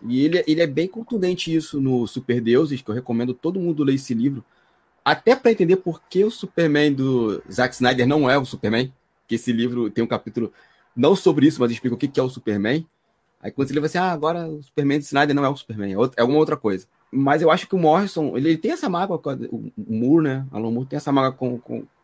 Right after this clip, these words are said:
com o mainstream, concordo com ele pra caramba.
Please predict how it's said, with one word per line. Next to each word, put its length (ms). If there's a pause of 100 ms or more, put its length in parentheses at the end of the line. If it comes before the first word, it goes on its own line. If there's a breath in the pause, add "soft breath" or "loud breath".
(140)
com 200
o 40
mainstream, 560 (180)
concordo 400
com 80
ele 80
pra 120
caramba. 340